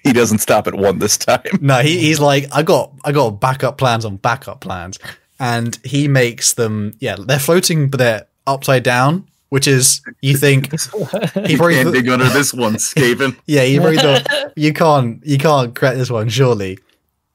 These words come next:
Speaker 2: And with these black pyramids, he will once again try to funnel, uh, magical power into himself, and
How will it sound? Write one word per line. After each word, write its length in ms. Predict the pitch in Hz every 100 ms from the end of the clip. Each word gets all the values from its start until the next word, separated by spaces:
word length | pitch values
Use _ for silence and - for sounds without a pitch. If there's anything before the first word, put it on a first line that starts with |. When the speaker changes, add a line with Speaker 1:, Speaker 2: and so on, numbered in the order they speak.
| _ _ -
Speaker 2:
And 280 | 131 131 131
with 140 | 135
these 220 | 135 143 139
black 300 | 135 127 -
pyramids, 400 | 135 123 120 -
he 160 | 120
will 400 | 107 110 110 107 - _ _ _ _
once 220 | 156 170
again 280 | 151 139 139
try 220 | 139 123
to 160 | 117 120
funnel, 520 | - 120 117 110 98 _ _ -
uh, 180 | 117 101
magical 340 | 127 127 -
power 320 | 110 120 110 -
into 360 | - 147 139 143
himself, 680 | 135 131 127 - 117 113 107 - _ _ _ _
and 260 | 135 139 135